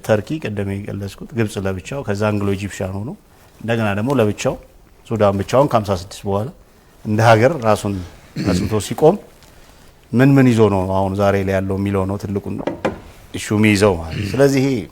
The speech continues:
ሰሜናዊ ሱዳን የምንለውንና ደቡባዊው ክፍል በተለይ ደቡብ ምዕራብ ብለን ወይ ምዕራባዊ ወይም ደግሞ ምስራቃዊ ብለን ብንከፍለው ነው የተሻለ የሚሆነው ሞር። ይሄን ሁለቱን አካላት በኃይል አንድ ላይ አያይዞ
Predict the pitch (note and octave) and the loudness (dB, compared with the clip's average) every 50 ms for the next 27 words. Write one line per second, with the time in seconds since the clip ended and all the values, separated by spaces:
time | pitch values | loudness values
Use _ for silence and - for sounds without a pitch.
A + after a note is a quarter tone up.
0 | - - - - - - _ - - - - - - _ - - - - - B2+ | -16 -20 -20 -20 -20 -20 _ -20 -20 -20 -20 -20 -20 _ -20 -18 -4 -2 0 2
1 | C#3 D3+ D3 D3 C#3 C3 - B2 A#2+ A#2+ A#2 A#2 A2+ G#2+ A2 G#2+ G#2 G2+ G2 F#2+ | 4 4 2 2 0 -2 -2 -2 -2 -2 0 0 -2 -2 -2 -2 -4 -4 -6 -8
2 | F#2+ F#2+ F#2+ A#2 D3+ - _ _ _ _ _ _ - - - - - - - A2+ | -8 -8 -10 -12 -14 -16 _ _ _ _ _ _ -20 -20 -20 -20 -20 -4 2 4
3 | A2+ A2+ A#2 A2 G#2+ G#2 G#2 B2+ D3+ - - - - - - C#3+ - - - _ | 4 6 6 6 6 4 4 0 -4 -8 -14 -14 -10 -8 -8 -8 -8 -12 -20 _
4 | - - - _ _ - - _ - A2+ A2 G#2+ - B2 B2 C3 C3+ - - - | -20 -20 -20 _ _ -20 -20 _ -4 -4 -2 0 2 2 2 2 0 -2 -6 -14
5 | _ _ - - - A#2+ B2 B2 B2 A#2+ A#2 A#2+ A#2 A2 G#2 G2 F#2 F#2 G2+ G#2+ | _ _ -8 0 2 2 2 4 2 4 4 4 4 4 4 2 0 -2 -4 -2
6 | C3 A#2 G#2 G#2 G2+ G#2 G#2 G#2+ G#2+ G#2 G#2 A2 B2+ C3 G#2 F#2 F#2 G2 G2 G2+ | -2 0 0 0 0 0 2 2 2 2 2 0 0 -2 -2 -4 -4 -4 -6 -8
7 | G2+ B2 D#3 - _ _ _ _ - - - - - - A#2 - - A2+ A2 G#2 | -10 -10 -14 -16 _ _ _ _ -20 -20 -20 -20 -18 -14 -8 -4 0 0 0 0
8 | A2+ A2 G#2 G#2+ G#2+ G#2 G2+ G2+ G2+ G2 - G2+ - G#2 G2 F2+ F#2 G2 - - | 0 0 0 0 0 0 -2 -4 -4 -4 -4 -4 -4 -6 -6 -6 -8 -10 -10 -10
9 | - G2 F#2+ F#2+ F#2+ F#2+ F#2+ F2+ F2+ G#2+ B2 C3 B2+ A2+ A2 - A2 A2 A#2 - | -10 -8 -8 -8 -8 -8 -8 -8 -8 -8 -10 -12 -16 -16 -10 -6 -4 -4 -4 -6
10 | - _ _ _ _ _ _ _ _ _ - - - _ _ - D3+ D3+ F3 D#3+ | -12 _ _ _ _ _ _ _ _ _ -20 -20 -20 _ _ -4 -2 -2 0 0
11 | C#3 A#2+ C#3 C#3+ D3 C#3+ - - D3+ D3 D3+ D3 B2+ D3 D3+ D#3+ E3 D#3+ - - | -2 0 2 2 2 2 0 -2 -2 -2 -2 -2 -2 -2 -2 -2 -4 -6 -8 -14
12 | _ _ - - - A#2 A#2+ B2 C#3 D3+ D#3 D3 C3 A#2+ A#2+ A#2 A2 G#2+ G#2 G#2 | _ _ -18 -8 -2 0 2 2 2 2 0 0 0 0 0 0 0 0 0 0
13 | G#2 G#2 G#2 G#2 G#2+ A2 A#2+ | 0 0 -2 -2 -2 -4 -6